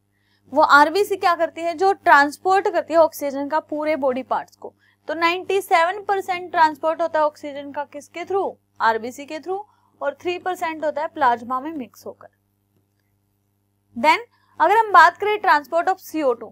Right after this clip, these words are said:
मतलब जो टिश्यूज के अंदर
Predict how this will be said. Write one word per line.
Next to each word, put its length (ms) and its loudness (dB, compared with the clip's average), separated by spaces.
मतलब 360 2
जो 240 2
टिश्यूज 640 -2
के 100 -4
अंदर 420 0